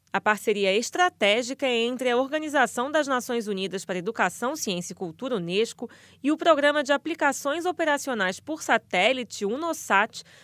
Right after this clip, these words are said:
do Instituto da onu para Treinamento e Pesquisa, unitar. O acordo vai permitir a colaboração das agências durante situações de conflito e após desastres naturais.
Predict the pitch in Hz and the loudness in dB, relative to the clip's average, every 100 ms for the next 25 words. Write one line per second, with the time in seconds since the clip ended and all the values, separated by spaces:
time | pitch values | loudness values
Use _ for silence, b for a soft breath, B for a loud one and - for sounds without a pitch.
0 | B 233 302 302 285 - 339 359 320 285 | B -4 -2 -2 -4 -4 -4 0 4 4
1 | 202 220 233 247 240 233 320 330 311 220 | 4 0 -2 -2 -2 -2 -4 0 0 0
2 | 214 294 330 330 311 240 - - 262 262 | -2 -4 -4 -2 -2 -4 -6 -8 -8 -2
3 | 294 - _ 349 349 - - 110 - B | -2 -2 _ -6 -6 -6 -8 -8 -12 B
4 | B B B - 220 - 269 285 269 269 | B B B 4 4 6 4 4 2 2
5 | 294 277 277 285 285 302 311 285 311 277 | 2 0 -2 0 2 4 2 4 2 2
6 | - 262 254 226 185 196 247 233 196 180 | 0 -2 0 0 0 0 -4 -2 -6 -4
7 | 214 240 - 269 285 262 220 180 208 330 | -4 -4 -4 -4 -2 -2 -2 -6 -4 -4
8 | 330 - 262 311 330 - 311 311 294 294 | -6 -4 -4 -4 -6 -4 -2 0 0 0
9 | 247 277 190 214 285 - 311 294 311 320 | 0 -2 2 2 2 -2 -8 -4 -6 -4
10 | 285 202 202 - | 2 2 2 -6